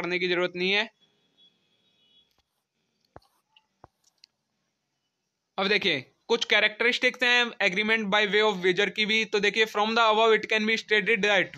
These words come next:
wager must have the following character। Number one, it is promise to pay money or money worth। इसमें क्या होना चाहिए? किसी भी चीज को हम वेजर तभी कहेंगे जब उसमें मनी या मनी के बराबर कोई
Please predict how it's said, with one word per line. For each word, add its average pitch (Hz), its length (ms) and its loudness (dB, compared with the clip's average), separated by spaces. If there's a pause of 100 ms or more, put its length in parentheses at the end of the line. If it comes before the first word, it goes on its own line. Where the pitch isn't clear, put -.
wager 202 320 2
must 220 220 0
have 196 160 -4
the 220 100 0
following 196 320 0
character। 175 280 0 (100)
Number 202 260 0
one, 233 140 0 (100)
it 220 120 0
is 226 140 -6
promise 220 320 0
to 233 140 -2
pay 226 100 4
money 208 260 0
or 214 120 2
money 214 260 0
worth। 220 160 0 (340)
इसमें 233 320 0
क्या 233 120 4
होना 233 200 2
चाहिए? 240 240 2
किसी 233 220 -4
भी 220 120 -2
चीज 226 200 -2
को 226 160 2
हम 220 120 -2
वेजर 190 340 2 (100)
तभी 214 180 -2
कहेंगे 220 320 0
जब 214 160 0
उसमें 214 320 -2
मनी 202 320 0
या 220 80 2
मनी 202 260 -2
के 220 240 0
बराबर 190 280 4 (100)
कोई 202 80 2